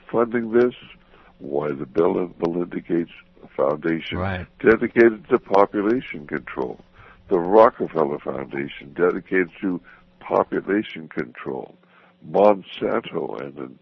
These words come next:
Speaker 1: another major Swiss corporation that is dedicated to, that is manufacturing the genetically modified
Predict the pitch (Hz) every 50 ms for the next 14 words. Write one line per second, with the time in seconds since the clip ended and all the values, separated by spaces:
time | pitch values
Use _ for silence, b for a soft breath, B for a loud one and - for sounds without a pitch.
0 | - - 69 - - 76 76 73 76 71 73 76 78 76 - - 69 69 71 -
1 | - - - 98 90 87 - - - - - 87 82 - - 80 80 85 87 85
2 | - - 80 85 82 B B B B B B B B B _ - 90 92 98 98
3 | 98 101 95 87 - 110 101 98 92 101 98 - - 98 95 92 95 98 87 -
4 | - 101 95 95 95 90 - - - - - - - 95 87 82 90 85 - -
5 | - - 80 85 92 90 90 87 - - 104 104 - - - - - 85 76 67
6 | - B B B B B B _ - - 73 71 - - 85 71 71 80 80 80
7 | 73 78 76 62 73 76 76 76 78 78 76 69 71 - 82 73 69 73 73